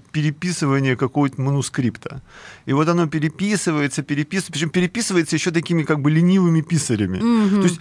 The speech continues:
Speaker 1: чё-то у нас тут целых сто страниц, так мы это перепишем и оставим двадцать.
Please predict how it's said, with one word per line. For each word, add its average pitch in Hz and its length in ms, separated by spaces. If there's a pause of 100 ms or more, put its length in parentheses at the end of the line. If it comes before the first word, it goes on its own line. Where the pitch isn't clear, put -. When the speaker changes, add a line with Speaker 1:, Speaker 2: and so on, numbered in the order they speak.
Speaker 1:
чё-то 240 280
у - 40
нас 196 160
тут 170 160
целых 190 260
сто 190 200
страниц, 180 340 (240)
так 226 200
мы 208 280
это 160 160
перепишем 185 640
и 156 40
оставим 165 360
двадцать. 131 540